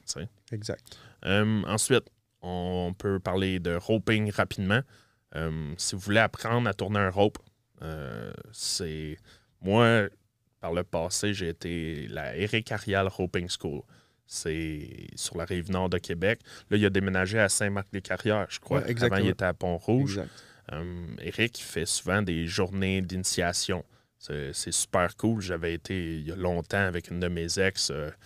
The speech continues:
Speaker 1: un cadeau. On va passer une journée là. Euh, initiation, t'es avec vingt autres personnes, t'apprends à roper le,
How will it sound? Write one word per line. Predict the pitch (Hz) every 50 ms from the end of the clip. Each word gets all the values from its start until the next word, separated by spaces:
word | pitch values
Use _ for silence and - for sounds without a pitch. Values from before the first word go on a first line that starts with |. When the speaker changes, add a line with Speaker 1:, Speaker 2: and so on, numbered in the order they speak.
| - - _ _ _
Speaker 1:
un | 87 87 87
cadeau. | - - 95 85 80 90 104 120 123 113
On | 110 101
va | 104 104
passer | 98 - 101 95 - - 113
une | 104 101
journée | 98 107 92 98 98 95 92
là. | 92 98 104 123 - - _ _ _ _ _ _ -
Euh, | 71 73 78 76 73 73 71 78 78 76 80 82 82 - - - - - - - - _ _ - _ _ _ _ _ _ _ _ _ _ -
initiation, | - 92 98 98 - - - 78 78 80 - - 110 110 117 120 120 113 113 107 104 -
t'es | - 110 104 98 -
avec | 90 87 90 87 - -
vingt | 101 101 98 98 90 -
autres | 101 98 95 -
personnes, | - 90 - - - - 104 117 120 117 113
t'apprends | 101 95 - - - 98
à | 98
roper | 95 - 95 90 92 90 - 104 101 101
le, | 98 92 87 90